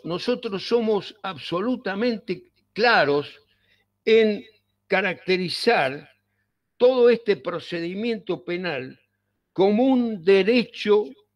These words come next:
como una criminalización del derecho humano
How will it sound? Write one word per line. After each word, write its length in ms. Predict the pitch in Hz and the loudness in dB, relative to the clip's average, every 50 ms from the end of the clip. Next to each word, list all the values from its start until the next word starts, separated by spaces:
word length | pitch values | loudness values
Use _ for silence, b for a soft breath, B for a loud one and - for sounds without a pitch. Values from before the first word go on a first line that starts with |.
| _ _ _ _ _ _ _ _ _ _ _ _ - | _ _ _ _ _ _ _ _ _ _ _ _ -4
como 240 | 165 190 202 226 | -2 0 2 4
una 240 | 247 247 240 226 226 | 4 4 4 2 2
criminalización 1600 | - 175 202 196 196 202 196 196 190 190 185 185 180 175 - - 202 185 165 - - - 247 269 269 233 175 131 113 113 - - _ _ _ _ _ | 0 0 0 2 4 4 4 4 4 4 2 2 0 -4 -4 -2 -2 -2 -2 -4 -6 -4 0 0 2 2 0 0 -4 -8 -14 -20 _ _ _ _ _
del 380 | - 147 147 202 196 180 160 143 | -14 -4 0 2 2 2 0 -2
derecho 540 | 143 175 180 185 240 240 240 - - 190 180 | 0 0 2 2 0 0 -2 -4 -4 0 0
humano 560 | 170 156 160 190 233 240 240 240 233 247 | 0 0 0 0 0 0 0 -2 -4 -6